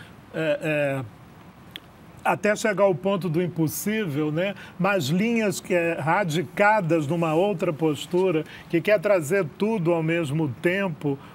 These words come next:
com uma intensidade, não é? Uma vez que pra ele é, a Estação no Inferno é também pensar o mundo moderno, seus limites e suas possibilidades de expansão.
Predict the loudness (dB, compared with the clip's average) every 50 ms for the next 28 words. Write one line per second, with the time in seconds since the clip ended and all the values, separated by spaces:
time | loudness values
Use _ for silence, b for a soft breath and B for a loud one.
0 | B -2 -2 0 0 0 -2 -2 -2 -2 -2 -2 -4 -2 -2 -2 -2 0 0 0
1 | 0 0 0 -2 -4 -6 -6 -6 -6 -6 B B B B B B B -6 -4 -2
2 | -2 -2 -2 -4 -6 B B B B B B B B B B -4 -2 0 2 2
3 | 0 0 0 2 4 4 4 2 2 0 -2 -2 0 0 0 2 2 4 4 4
4 | 4 4 4 4 4 4 4 4 2 0 0 2 2 2 2 2 0 0 -2 -2
5 | -4 -4 -6 -6 -6 -4 -4 -2 -2 -2 -2 -2 -2 -4 -4 -6 -4 -4 -2 -2
6 | -2 -4 -4 -4 -4 -2 -2 0 0 0 0 -2 0 0 -2 -2 0 2 2 0
7 | 0 0 -2 -2 -2 -4 -4 -4 -4 -2 -2 -2 -2 0 -2 0 0 -2 -2 -2
8 | -2 -2 -2 -2 -4 -2 0 0 0 2 2 0 0 0 0 2 2 2 2 0
9 | -2 -4 -4 -4 -4 -4 -2 -2 -2 -2 -2 -2 -4 -4 -2 -2 -2 -2 -2 -2
10 | -2 -2 -4 -4 -4 -4 -4 -4 -4 -6 -6 -6 -6 -8 -8 -8 -8 -8 -8 -8
11 | -8 -8 -8 -8 -8